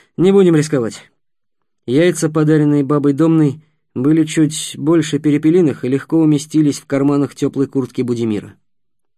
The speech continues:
Обошли холм с чёртовыми воротами, ждущими путников. Кем они были установлены, Ростислав знать не мог, но его смущало, что это устройство располагается в дикой глуши, где никто не появляется уже много лет.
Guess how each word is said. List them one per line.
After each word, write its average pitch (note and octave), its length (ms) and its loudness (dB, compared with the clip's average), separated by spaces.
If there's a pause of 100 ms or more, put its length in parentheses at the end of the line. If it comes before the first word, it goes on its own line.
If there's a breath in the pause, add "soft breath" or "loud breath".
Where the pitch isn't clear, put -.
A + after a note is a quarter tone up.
(500)
Обошли D#3+ 400 0
холм G3 340 2
с D#3 40 -6
чёртовыми D#3 540 0
воротами, C#3+ 600 -2 (260)
ждущими B2+ 520 -4
путников. G#2+ 600 -12 (720)
Кем E3+ 280 0
они E3 180 0
были D#3+ 200 2
установлены, D#3 680 0
Ростислав D3 540 -2
знать D3 300 -2
не D3+ 100 0
мог, D#3+ 340 -2 (120)
но A#2+ 140 -8
его A#2+ 220 -4
смущало, C3+ 640 -6 (380)
что - 240 -10
это B2 220 -4
устройство D3+ 600 -2
располагается C#3 800 -2
в A2 60 -12
дикой C3+ 300 -4
глуши, C#3 440 -2
где G#2 240 -6
никто A2+ 380 -4
не B2+ 140 -2
появляется B2 640 -4
уже A#2+ 160 -6
много A#2 280 -4
лет. - 300 -10